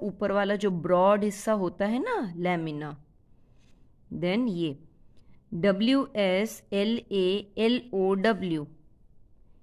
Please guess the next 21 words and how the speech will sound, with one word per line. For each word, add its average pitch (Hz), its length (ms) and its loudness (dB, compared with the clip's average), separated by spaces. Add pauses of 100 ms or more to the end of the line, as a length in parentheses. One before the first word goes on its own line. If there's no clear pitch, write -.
(200)
अभी 175 180 -2
इतने 226 360 0
सारे 220 400 0
डब्ल्यू 190 480 0
और 214 120 0
एल 202 280 0
है, 208 200 0
क्या 240 180 -2
हो 220 160 0
सकता 165 440 -8
है? 165 220 -12 (840)
ध्यान 185 260 2
से 202 200 -6
देखो, 170 360 -4 (2000)
एस 262 600 0
डब्ल्यू 175 680 0 (240)
ए 190 680 0 (580)
एल 196 440 0 (120)
एल 185 480 0 (100)
ओ 180 380 -2 (120)
डब्ल्यू, 196 520 -2